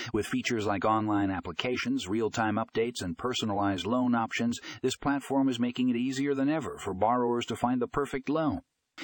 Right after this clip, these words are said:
If you're in need of a loan and want to learn more about how Fundingo Loan Servicing can help you, this article is a must-read.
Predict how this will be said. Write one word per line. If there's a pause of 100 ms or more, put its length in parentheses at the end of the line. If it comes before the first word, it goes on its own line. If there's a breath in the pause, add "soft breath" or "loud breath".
(120)
If
you're
in
need
of
a
loan
and
want
to
learn
more
about
how
Fundingo
Loan
Servicing
can
help
you, (180 loud breath)
this
article
is
a
must-read.